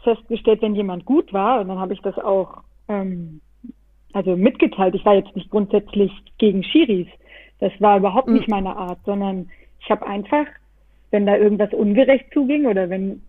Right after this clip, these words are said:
Speaker 1: man da irgendwo Geld gekriegt hat, wo es nicht hingehörte oder nicht Geld gekriegt hat, obwohl es dahin gehörte, dann hab ich das halt geäußert und das fand ich,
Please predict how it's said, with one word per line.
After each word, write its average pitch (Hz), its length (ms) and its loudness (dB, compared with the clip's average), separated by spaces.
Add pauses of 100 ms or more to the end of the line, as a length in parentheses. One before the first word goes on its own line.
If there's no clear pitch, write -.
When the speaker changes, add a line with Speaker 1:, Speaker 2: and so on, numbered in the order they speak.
(120)
Speaker 1:
man 208 360 -4
da 202 140 2
irgendwo 190 600 -2 (440)
Geld 214 220 4
gekriegt 240 360 0
hat, 240 140 2
wo 214 80 2
es 220 100 -2
nicht 247 160 -2
hingehörte 294 540 0
oder 208 400 0
nicht 285 300 2
Geld 294 180 4
gekriegt 302 380 -8
hat, 277 100 -4 (200)
obwohl 247 280 -4
es - 120 -10
dahin 302 280 -4
gehörte, 294 340 -10
dann 247 180 -8
hab 175 100 -16
ich - 100 -20
das 180 140 -20
halt 220 180 -4 (120)
geäußert 262 520 -4
und 196 80 -12
das 180 120 -12 (100)
fand 226 180 -4
ich, 226 80 -6